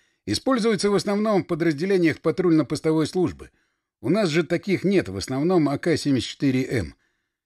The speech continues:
Я сунул пистолет за пояс, схватил А К и, опустив переводчик огня на один щелчок в положение А В, взял в прицел голову твари, которая только что была человеком.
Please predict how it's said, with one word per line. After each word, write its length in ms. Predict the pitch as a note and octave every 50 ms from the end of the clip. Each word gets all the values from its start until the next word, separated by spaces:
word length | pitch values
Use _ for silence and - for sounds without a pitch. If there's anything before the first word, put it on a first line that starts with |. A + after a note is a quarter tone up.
| _ _ _ _
Я 200 | A#2 G3 A#3+ G#3+
сунул 340 | - B3 B3 A#3+ A3+ G3 -
пистолет 500 | - F#3+ - - G3+ G3+ G3 F#3+ D#3+ B2
за 180 | C3 D#3 D#3
пояс, 340 | - F#3+ G3+ G3 F3 C#3+ -
схватил 440 | - - C#3 C#3 C#3 - F3+ E3+ D#3
А 100 | D3 C#3
К 320 | - F#3+ G3+ G3 C#3 - - _ _ _ _ _ _ _ _
и, 80 | - G2+
опустив 520 | G#2+ G2+ - D#3 D3+ - - A3+ G#3+ -
переводчик 540 | - F3 F3 F3+ G3 G3 E3+ - - C#3 - E3
огня 320 | D3+ C#3+ E3 F#3+ F#3 E3+
на 140 | D3 D3+ D#3
один 280 | D3 C#3+ F#3 F3+ D#3
щелчок 540 | - - - D3+ D3 B2 - - F3 - -
в 20 | _
положение 720 | - B2+ C3 C3+ C3+ A#2+ D#3+ E3+ D3+ D3 C#3+ C3+ B2+ - _
А 180 | C#3+ C#3 C3 B2+
В, 280 | C3 F#3 G#3+ F#3 - - _ _ _ _ _ _ _ _ _ _
взял 340 | - E2 F2 C#3+ A3 A#3 F#3+
в 60 | -
прицел 400 | - E3+ F3 - - A3 G3+ E3
голову 420 | C3+ B2+ F3 G3 F3+ F3+ F3+ F3+ F3
твари, 360 | - F#3 F#3 F3 D3 A2 F#2+
которая 420 | - A#2+ A2 - D3 C3+ C3+ C3
только 320 | B2+ - F#3 D#3+ C3 C3+ A#2
что 160 | - - B2+
была 240 | B2+ C#3 C3+ B2 A2+
человеком. 640 | - - B2+ C3+ C3 B2+ A#2 F2+ - - C#2 -